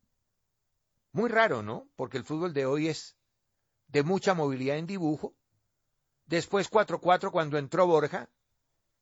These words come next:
Ahí ya paró a Higuita por derecha, flojito. Vázquez y Pico como centrales en línea de cuatro,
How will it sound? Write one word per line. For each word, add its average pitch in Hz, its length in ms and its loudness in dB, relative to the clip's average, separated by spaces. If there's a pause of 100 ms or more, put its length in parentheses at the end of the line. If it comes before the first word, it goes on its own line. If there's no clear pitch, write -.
(1000)
Ahí 160 200 -2
ya 180 180 2
paró 175 480 4
a 139 140 2
Higuita 185 420 0
por 160 160 2
derecha, 156 520 -2 (200)
flojito. 127 680 -4 (920)
Vázquez 185 480 4
y 160 80 -4
Pico 196 320 -4
como 139 200 0
centrales 160 800 0 (120)
en 131 140 -6
línea 165 260 -4
de 175 120 -2
cuatro, 185 460 2